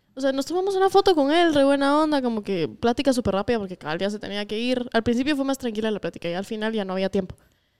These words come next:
Y vine yo y como que agarré mi celular. Ah, dame tu celular. Porque a mí me pela. Entonces vine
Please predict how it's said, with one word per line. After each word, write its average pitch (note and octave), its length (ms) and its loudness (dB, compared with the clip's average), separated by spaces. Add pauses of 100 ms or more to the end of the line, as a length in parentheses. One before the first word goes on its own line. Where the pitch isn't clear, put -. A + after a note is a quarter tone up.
(380)
Y C4+ 100 -6
vine D4 240 2
yo D#4+ 180 4
y E4 220 -2 (460)
como B3 220 -4
que F#3 240 -14 (160)
agarré G#3+ 340 -2
mi A#3+ 100 4
celular. A3 480 2 (460)
Ah, A3+ 140 0
dame B3+ 200 2
tu C4+ 80 0
celular. A3 320 -2 (1700)
Porque B3 160 -6
a - 40 -2
mí C4 100 -2
me C#4+ 140 -2
pela. D#4+ 340 0
Entonces A#3+ 480 0
vine C#4 400 0